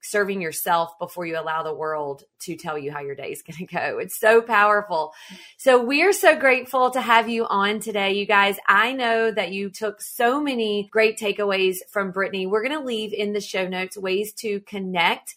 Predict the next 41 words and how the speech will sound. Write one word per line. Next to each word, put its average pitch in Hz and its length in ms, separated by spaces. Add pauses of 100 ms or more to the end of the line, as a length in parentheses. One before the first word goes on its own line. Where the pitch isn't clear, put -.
(120)
with 220 260
Brittany, 214 400
ways 202 280
to 202 120
follow 214 420
her 233 180
on 220 180
her 208 100
social 202 400
media. 185 600
And 196 300
when 226 140
you're 247 160
listening 370 460
to 254 180
this 226 280
episode, 180 640 (340)
make 247 240
sure 359 200
that 302 120
you 226 140
screenshot 196 800
it 202 280
and 190 340
you 185 280
post 233 520
on 214 340 (140)
our 208 140
stories 262 720 (320)
on 214 160
Instagram 220 460
or 214 120
on 196 140
Facebook 196 580
and 202 180
tag 226 280
us 294 140
at 214 160
blessed 196 300
mama 196 200
bosses 185 400